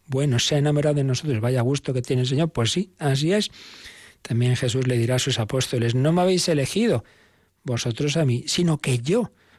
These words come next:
os he elegido a vosotros". Esta dinámica está presente en toda la Escritura. Entonces Dios se lo decía al pueblo de Israel y Jesús se lo dice a sus apóstoles: "El Señor te ha escogido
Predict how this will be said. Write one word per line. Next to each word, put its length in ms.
os 200
he 60
elegido 400
a 40
vosotros". 580
Esta 200
dinámica 520
está 180
presente 640
en 240
toda 300
la 100
Escritura. 600
Entonces 280
Dios 220
se 100
lo 120
decía 420
al 200
pueblo 220
de 60
Israel 260
y 60
Jesús 220
se 60
lo 80
dice 200
a 20
sus 160
apóstoles: 560
"El 100
Señor 420
te 220
ha 80
escogido 840